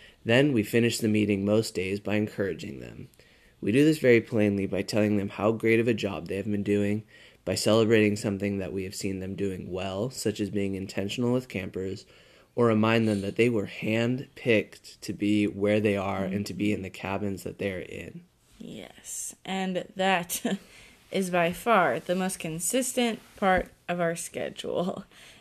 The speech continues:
Speaker 2: And it turned out to be one of my favorite parts. When we first found out that we were gonna be leading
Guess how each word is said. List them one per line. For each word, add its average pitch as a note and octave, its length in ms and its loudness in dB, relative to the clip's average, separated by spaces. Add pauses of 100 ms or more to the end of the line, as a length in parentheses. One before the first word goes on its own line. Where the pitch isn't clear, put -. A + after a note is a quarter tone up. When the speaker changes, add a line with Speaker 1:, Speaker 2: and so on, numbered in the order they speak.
(100)
Speaker 2:
And D4 460 -2
it G#3+ 160 2
turned D4+ 220 -2
out E4 200 0
to C4+ 80 -2
be A#3+ 120 -2
one G#3+ 140 0
of F#3+ 60 -2
my E3+ 140 -2
favorite F3 480 0
parts. - 520 -4
When G3 180 2
we G#3+ 120 4
first C#4 500 0 (360)
found A#3 320 4
out G3 240 4
that F3 160 -2
we F#3+ 140 0
were F3 380 0
gonna F#3 180 0
be F3+ 160 -2
leading F3 580 0